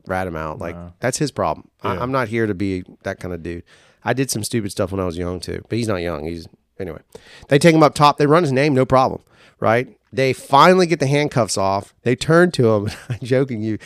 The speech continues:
Speaker 1: The guy's like, "Hey, man, do you want your chain?" He's like, "God, no, I never want to see that again." And he starts walking down the road. And so we, of course, we've kept the chain.
Speaker 2: Right. Well, naturally.
Speaker 1: Appropriately to be named a new trail called Werewolf.
Speaker 2: Yeah.
Speaker 1: Coming soon, uh,
Speaker 2: There's probably gonna be
Speaker 1: twenty twenty-four.
Speaker 2: multiple chain,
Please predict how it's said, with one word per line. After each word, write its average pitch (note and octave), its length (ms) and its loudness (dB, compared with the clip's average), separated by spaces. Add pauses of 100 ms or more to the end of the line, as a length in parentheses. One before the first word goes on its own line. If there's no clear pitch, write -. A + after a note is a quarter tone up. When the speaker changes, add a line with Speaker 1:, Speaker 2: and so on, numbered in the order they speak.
(200)
Speaker 1:
The B2+ 80 -4
guy's C3+ 260 2
like, B2+ 140 0
"Hey, D3+ 160 4
man, E3 200 4
do D3+ 60 0
you D3+ 80 4
want E3+ 140 4
your D3 220 4
chain?" D#3+ 340 2
He's C#3+ 120 4
like, A#2+ 180 2
"God, D4+ 240 8
no, A#3 180 6
I G3+ 60 8
never A#3+ 180 8
want A#3 140 10
to G3 80 2
see B3+ 140 4
that B3 120 6
again." B3 220 6
And F#3+ 100 6
he D3 80 6
starts D#3 240 0
walking D3 320 2
down C3 160 2
the A#2+ 80 2
road. A2 300 0 (720)
And A2+ 100 0
so C3 160 6
we, D3 140 4
of C#3 100 -10
course, - 420 0
we've B2 220 -4
kept G#2 200 -8
the - 60 -20
chain. G2 400 -8
Speaker 2:
Right. G#2 300 -10
Well, G2 160 -14
naturally. F2 600 -16
Speaker 1:
Appropriately G#2 680 0
to A2+ 160 -4
be G2+ 160 -2
named G2 380 -6
a G2 240 -8
new A2 160 -4
trail G2+ 240 -2
called F2 240 -6
Werewolf. F#2+ 480 -2
Speaker 2:
Yeah. A2+ 220 -10
Speaker 1:
Coming F#2+ 220 -18
soon, G2+ 400 -4
uh, F2+ 180 -6 (120)
Speaker 2:
There's B2 140 -10
probably - 0 -
gonna G#2+ 80 -6
be - 0 -
Speaker 1:
twenty D3 180 -4 (220)
twenty-four. G#2 140 -6
Speaker 2:
multiple G2+ 400 -8
chain, F2+ 240 -18